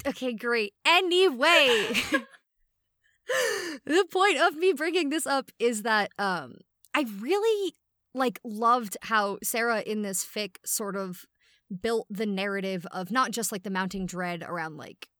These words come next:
this movie, but also about, like, how certain, like, wires got crossed in the cultural consciousness to then make it also part of this, like, conspiracy theory that it's, like, a C I A psyop, et cetera, et cetera.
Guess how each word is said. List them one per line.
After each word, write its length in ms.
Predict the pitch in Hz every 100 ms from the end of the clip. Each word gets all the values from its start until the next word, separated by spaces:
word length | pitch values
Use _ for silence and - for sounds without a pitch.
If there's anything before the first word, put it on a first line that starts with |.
| 185
this 280 | 170 165
movie, 380 | 254 339 277 262
but 160 | 202 -
also 320 | 190 180 208
about, 360 | 180 175 170 -
like, 380 | 160 117 - _ _ _ _ _ _ _ -
how 680 | - - 233 233 226 226 220 - _ _
certain, 400 | - 269 254 247
like, 160 | 226 190
wires 460 | 180 202 214 208
got 200 | 208 -
crossed 440 | - 220 196 202 -
in 100 | 196
the 80 | 185
cultural 360 | 214 196 208
consciousness 640 | 190 180 185 214 220 208 190
to 120 | 208
then 300 | 170 185 196
make 180 | 196 185
it 140 | 196 -
also 380 | 190 196 - 196
part 260 | - 202
of 120 | 196
this, 240 | 202 190 -
like, 260 | 180 180 _ _ _ _ _ _ _ - 190 214
conspiracy 560 | 262 262 262 226 247 233
theory 380 | 240 220 214
that 140 | 214 214
it's, 160 | 214
like, 160 | 233 196
a 80 | 220
C 180 | - 220
I 100 | 196
A 240 | 202 196
psyop, 440 | 208 220 196 196 190
et 120 | 202
cetera, 200 | 214 196
et 80 | 190
cetera. 380 | 202 196 185